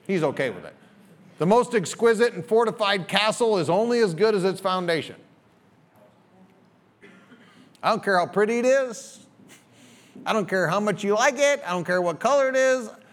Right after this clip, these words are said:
I don't care how awesome a life that you built. If your foundation is weak, that sucker's gonna topple.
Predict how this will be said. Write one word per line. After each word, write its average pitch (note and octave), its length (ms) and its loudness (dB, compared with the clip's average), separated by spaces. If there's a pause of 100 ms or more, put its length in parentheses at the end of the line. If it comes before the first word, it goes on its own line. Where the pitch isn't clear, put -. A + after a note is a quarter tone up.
(140)
I G3 80 4
don't A3 180 0
care G3 200 2
how G3+ 320 -2
awesome B3+ 540 0
a A#3 80 0
life G#3 460 0
that G#3 200 -4
you A#3+ 160 0
built. A#3+ 480 0 (840)
If D3+ 180 -2
your A#3+ 160 0
foundation A#3+ 1120 -2 (460)
is E3+ 240 -2
weak, A#3 460 -2 (600)
that F#3+ 200 0
sucker's F3+ 400 -6
gonna D#3 180 -6
topple. E3+ 560 -6